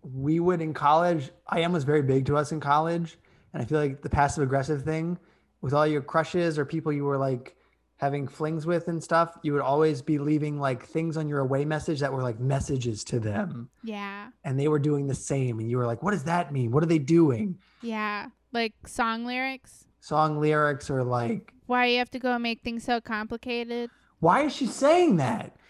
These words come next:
Speaker 1: What is
Speaker 2: But
Speaker 1: she
Speaker 2: ev-
Speaker 1: saying?"
Speaker 2: every other letter is capitalized. And then little stars.
Speaker 1: Yeah.
Speaker 2: Fun font.
Speaker 1: When was I M for you? Was that high school?
Speaker 2: Mm-hmm.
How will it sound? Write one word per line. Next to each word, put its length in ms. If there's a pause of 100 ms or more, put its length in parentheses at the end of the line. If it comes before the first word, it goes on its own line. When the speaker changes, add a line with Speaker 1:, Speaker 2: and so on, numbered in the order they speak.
(140)
Speaker 1:
What 120
is 60
Speaker 2:
But 60 (140)
Speaker 1:
she 60
Speaker 2:
ev- 80
Speaker 1:
saying?" 500 (260)
Speaker 2:
every 280
other 320
letter 380
is 240
capitalized. 1040 (840)
And 140
then 180
little 180
stars. 760 (840)
Speaker 1:
Yeah. 160
Speaker 2:
Fun 200
font. 580 (640)
Speaker 1:
When 140
was 160
I 140
M 180
for 100
you? 160
Was 140
that 120
high 100
school? 340 (420)
Speaker 2:
Mm-hmm. 680